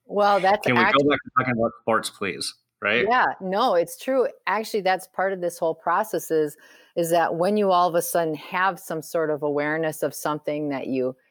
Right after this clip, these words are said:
Speaker 1: have been feeling or a way that you were acting that you didn't really know was being so obvious on the outside, most of the time there's so much judgment laced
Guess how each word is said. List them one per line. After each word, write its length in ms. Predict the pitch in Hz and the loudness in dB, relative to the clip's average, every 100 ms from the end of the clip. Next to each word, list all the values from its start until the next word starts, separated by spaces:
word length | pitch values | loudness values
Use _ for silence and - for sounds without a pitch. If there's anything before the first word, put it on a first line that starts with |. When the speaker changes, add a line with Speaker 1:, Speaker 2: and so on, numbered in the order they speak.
| _ | _
Speaker 1:
have 180 | - 156 | -2 0
been 160 | 151 143 | 0 -2
feeling 640 | 175 175 175 170 165 160 | -2 -2 0 0 0 -2
or 240 | - 135 | 0 2
a 80 | 131 | 4
way 180 | 143 156 | 4 4
that 140 | 160 - | 4 2
you 100 | 151 | 2
were 160 | 143 | 4
acting 460 | 147 151 - 156 151 | 2 0 -2 -2 -2
that 120 | 131 | -2
you 140 | 143 | -4
didn't 360 | 131 151 147 - | -2 -2 0 -2
really 300 | 156 151 143 | 0 2 2
know 300 | 135 139 143 | 2 2 2
was 260 | 156 147 139 | 4 2 0
being 420 | - 143 139 139 - _ _ _ _ _ - _ _ _ _ - | -2 0 0 -2 -6 _ _ _ _ _ -20 _ _ _ _ -6
so 200 | 170 143 | 0 4
obvious 480 | 135 143 165 156 151 | 4 2 2 0 0
on 140 | 147 | -2
the 80 | 135 | -2
outside, 560 | 131 - 160 151 156 165 _ _ _ _ - | -4 -4 0 2 0 -2 _ _ _ _ -10
most 380 | 226 190 208 214 | -2 0 0 -2
of 80 | 240 | -2
the 80 | 180 | -4
time 760 | - - 190 196 165 156 160 - - 165 | -2 0 2 2 2 0 -4 -8 -18 0
there's 280 | 170 165 - | 2 2 -2
so 200 | - 190 | 0 0
much 240 | 190 160 - | 0 -2 -8
judgment 580 | - 175 180 160 147 - | 0 2 2 0 -2 0
laced 460 | 147 143 139 - | 2 2 2 -2